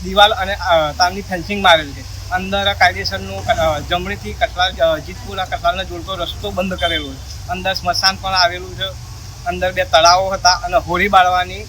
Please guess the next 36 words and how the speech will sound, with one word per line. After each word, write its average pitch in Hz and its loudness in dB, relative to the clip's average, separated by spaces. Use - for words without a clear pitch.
વર્ષોથી 185 -6
જે 185 -4
અમારી 180 6
જગ્યા 175 4
હતી, 151 2
એ 196 -4
જગ્યા 175 0
ઉપર 185 0
કાયદેસરનો 175 2
કબજો 175 -2
કરેલો 151 0
છે. - -6
એ 208 4
બાબતે 185 6
અમે 180 -2
માન્ય 175 4
ધારાસભ્યશ્રીને 175 2
રજૂઆત 180 0
કરી 190 -4
અને 180 0
મામલતદાર 170 0
સાહેબને 165 0
આવેદનપત્ર 165 -2
આપવા 160 0
માટે 160 0
અહીંયા 147 -6
આવ્યા 131 -6
છીએ. - -8
અ, 156 2
વર્ષોથી 160 0
મારા 170 6
દાદા, 165 6
મારા 170 4
ફાધર 156 2
આ 160 2
જમીન 160 -4